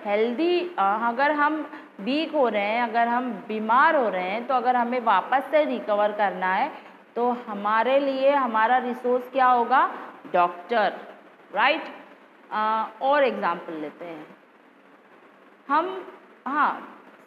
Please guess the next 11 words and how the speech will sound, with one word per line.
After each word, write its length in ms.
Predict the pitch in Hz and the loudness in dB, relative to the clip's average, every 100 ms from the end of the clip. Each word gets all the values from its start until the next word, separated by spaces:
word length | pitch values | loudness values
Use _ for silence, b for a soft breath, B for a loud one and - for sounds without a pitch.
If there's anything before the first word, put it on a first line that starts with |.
| - | -6
summer 300 | 285 269 302 | 0 2 2
vacation 480 | 294 277 285 285 294 | 0 -2 -2 -2 -2
हो 200 | 277 277 | 2 2
या 160 | 285 277 | 2 0
winter 360 | 269 233 240 | 0 -2 -2
vacation 480 | 233 214 180 - 165 | -2 -4 -6 -6 -10
हो, 80 | 143 - - - - _ - - - - | -10 -16 -20 -20 -20 _ -20 -20 -18 -6
घूमने 420 | 196 302 370 403 | -2 0 0 0
ज़रूर 340 | 330 311 320 | 2 0 0
जाना 320 | 320 247 165 175 | 0 0 0 -2
है, 180 | 160 | -4